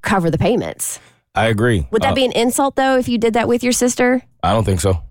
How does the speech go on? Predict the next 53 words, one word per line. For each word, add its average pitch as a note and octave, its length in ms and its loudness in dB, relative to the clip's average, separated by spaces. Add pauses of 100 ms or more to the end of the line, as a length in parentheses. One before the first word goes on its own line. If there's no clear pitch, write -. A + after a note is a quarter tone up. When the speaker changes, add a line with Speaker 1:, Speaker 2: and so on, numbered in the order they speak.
(100)
Speaker 2:
I F#2 60 0
don't G#2+ 80 2
think G2+ 140 2
so G#2 100 2
at A2 60 4
all. G#2+ 80 2
I - 20 2
think F#2+ 160 0
that's F#2 140 0
fair G#2 440 -2
because, G2+ 220 0
I G#2+ 80 2
mean, G#2 640 0
obviously G#2 480 0
credit A2+ 340 0
is, F2+ 180 -2
is A2 120 0
a A#2+ 40 2
big F#2 200 0
deal. G2+ 320 0 (160)
And F2+ 420 2
I G#2+ 140 0
would B2 180 0
be G#2+ 120 0
afraid G2+ 480 0
that F2+ 180 0
if F#2 160 0
nothing G2 280 0
else, A2 240 0
it F#2+ 80 0
would, F#2 220 2
uh, E2+ 240 2
damage G2 480 0
my F#2+ 140 0
sister F#2 280 -2
and F#2 120 2
I's E2+ 160 0
relationship F2+ 600 0
if E2 120 0
she F#2+ 100 0
didn't F2 540 0
take G#2 180 -2
it F#2 80 0
seriously G#2+ 400 0
or F2 140 2
if D#2 40 -2
she F2 120 -2
Speaker 1:
Mm. E2 60 -4
Speaker 2:
couldn't F#2 380 0 (360)
maintain G#2+ 440 0
the G2 60 0
payment. A2 400 2
So G2+ 320 2